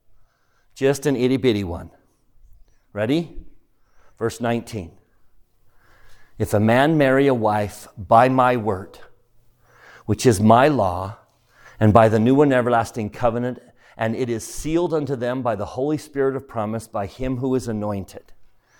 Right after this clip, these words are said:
And then a whole lot of blah, blah, blah. I don't mean to minimize it. It's a whole lot of what happens.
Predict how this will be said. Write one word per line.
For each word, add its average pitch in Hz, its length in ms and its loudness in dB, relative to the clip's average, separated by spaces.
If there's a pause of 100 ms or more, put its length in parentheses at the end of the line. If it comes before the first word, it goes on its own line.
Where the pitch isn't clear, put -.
(360)
And 123 160 2
then 131 100 6
a 127 60 4
whole 190 500 4
lot 151 380 4
of 127 340 2
blah, 123 240 0
blah, 117 220 0
blah. 104 160 -2
I 92 120 -2
don't 127 160 -4
mean 127 140 -4
to 120 60 -4
minimize 110 580 -4
it. 107 140 -6 (480)
It's 120 160 0
a 131 60 4
whole 165 200 4
lot 147 240 6
of 127 460 2 (1700)
what 151 120 2
happens. - 640 0